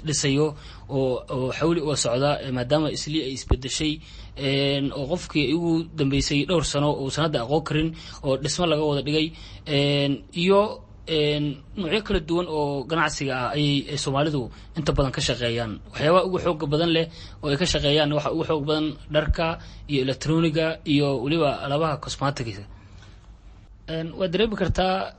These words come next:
meel haddii wax ka dhacaan, ee, waxaa yaraanaya isku socodka, een, ganacsatadana, ee, in badan, een, waxay caqabadaha ugu badan ay ka haystaan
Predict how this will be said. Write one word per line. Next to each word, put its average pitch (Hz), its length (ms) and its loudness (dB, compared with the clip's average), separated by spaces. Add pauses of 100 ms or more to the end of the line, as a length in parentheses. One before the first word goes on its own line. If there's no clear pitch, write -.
(240)
meel 185 160 2
haddii 170 180 0
wax 160 140 0
ka 180 80 0
dhacaan, 160 380 0 (180)
ee, 143 160 -6
waxaa 156 640 0
yaraanaya 151 560 2
isku - 200 -10
socodka, 151 520 -2 (400)
een, 139 680 2 (100)
ganacsatadana, 151 800 2 (180)
ee, 135 280 -2
in 185 140 0
badan, 165 280 2 (480)
een, 143 280 0
waxay 139 220 -2
caqabadaha 165 480 0
ugu 165 160 -2
badan 151 240 2
ay 131 100 -4
ka - 140 -2
haystaan 135 380 0